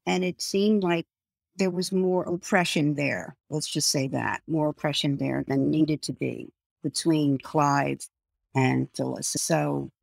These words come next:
it got to be, it got to be hard. But You Know How to Love Me, of course, was a big record for her. Then I think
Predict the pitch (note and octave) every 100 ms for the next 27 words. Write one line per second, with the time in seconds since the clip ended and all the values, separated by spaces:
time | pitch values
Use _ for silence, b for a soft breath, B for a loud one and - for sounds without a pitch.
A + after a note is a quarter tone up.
0 | _ F3+ - E3+ E3 - D#3+ D#3+ D3+ D3
1 | - E3 D#3+ D3 F3 D#3+ D3 F3 D3 C#3
2 | C#3+ - F#3+ C#4 C#4 G3+ E3 D#3+ E3 F#3+
3 | - C#3+ C3+ - D#3 C3+ - C3+ C3 C3+
4 | C#3 _ _ C#3+ - D3 E3 - - _
5 | - - - - - D3+ _ D3 E3 D#3+
6 | D#3 D#3+ E3+ - D#3+ E3 - E3+ D#3+ -
7 | -